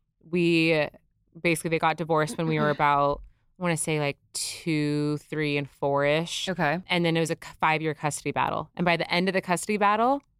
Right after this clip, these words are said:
Speaker 1: my parents were like, "Surprise, we're getting remarried."
Speaker 2: I
Speaker 1: But it was
Speaker 2: mean,
Speaker 1: hell.
Speaker 2: that is,
Speaker 1: It
Speaker 2: that
Speaker 1: was
Speaker 2: is
Speaker 1: hell.
Speaker 2: actually nuts.
Speaker 1: Like, my mom wouldn't show up to court, so then my dad would have to pay, even though she didn't show up. And
Speaker 2: Yeah.
Speaker 1: we were in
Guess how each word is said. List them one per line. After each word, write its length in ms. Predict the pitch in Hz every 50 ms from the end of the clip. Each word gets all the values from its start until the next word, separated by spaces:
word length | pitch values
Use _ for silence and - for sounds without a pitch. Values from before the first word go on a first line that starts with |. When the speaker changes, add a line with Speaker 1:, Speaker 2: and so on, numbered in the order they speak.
| _ _
Speaker 1:
my 120 | - 180 165
parents 300 | - 180 170 165 165 -
were 60 | 180
like, 120 | 170 170
"Surprise, 320 | - - - 277 269 254 214
we're 80 | 240
getting 200 | 208 214 208 208
remarried." 440 | 202 196 190 190 180 175 175 170 165 - _ _ _ _ _ _ _ _ -
Speaker 2:
I 120 | 160 156 151
Speaker 1:
But 60 | 233
it 40 | 233
was 240 | 226 220 208 -
Speaker 2:
mean, 120 | - 135 135 -
Speaker 1:
hell. 420 | - - - - 156 165 165 170
Speaker 2:
that 300 | 170 165 170 185 202 -
is, 200 | 190 185 160 156 156 -
Speaker 1:
It 80 | - 180
Speaker 2:
that 100 | 180 180
Speaker 1:
was 140 | 208 233 226
Speaker 2:
is 140 | 202 196 165
Speaker 1:
hell. 380 | - - - 156 170 165 147 143
Speaker 2:
actually 260 | 156 170 156 147 139
nuts. 280 | 127 127 110 98 - - - -
Speaker 1:
Like, 140 | 190 185 175
my 100 | 220 214
mom 240 | 214 214 208 208 208
wouldn't 220 | 208 214 208 190
show 120 | - 220 190
up 60 | 170
to 60 | -
court, 320 | - - 247 262 247 233 202
so 60 | -
then 80 | 196 180
my 100 | 175 165
dad 180 | 156 170 156 160
would 40 | 165
have 120 | 165 -
to 80 | - -
pay, 520 | - 233 247 233 226 214 208 196 185 - -
even 180 | 170 170 160 175
though 60 | 175
she 140 | 165 - 202
didn't 140 | 202 190 -
show 180 | - 240 247
up. 340 | 262 262 247 233 214 202 -
And 160 | 185 170 165
Speaker 2:
Yeah. 340 | 196 180 156 123 73 60 - - _ -
Speaker 1:
we 120 | 175 175
were 160 | 180 190 190 190
in 280 | 190 190 190 190 175